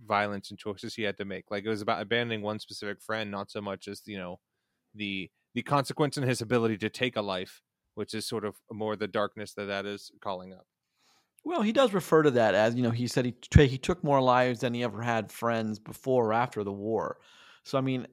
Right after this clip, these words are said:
Speaker 2: I mean, he does, there are, there are a few lines that refer to that, whether, whether they're powerful enough in the time and the viewer remembers down the road when it matters, that's a whole different issue.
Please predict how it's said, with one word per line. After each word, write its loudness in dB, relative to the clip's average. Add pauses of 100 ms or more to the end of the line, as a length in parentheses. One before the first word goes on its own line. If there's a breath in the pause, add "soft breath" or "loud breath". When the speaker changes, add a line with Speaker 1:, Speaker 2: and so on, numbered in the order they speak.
(120)
Speaker 2:
I -2
mean, 0
he -8
does, -2
there 2
are, 4
there 4
are 8
a 2
few -2
lines 2
that -4
refer 0
to 0
that, -2
whether, 2 (300 soft breath)
whether 8
they're 4
powerful 2
enough 0
in -4
the -2
time -2 (260)
and -2
the 2
viewer 2
remembers 0
down 2
the -2
road 4
when 0
it -4
matters, -2
that's -2
a -6
whole -2
different -4
issue. -8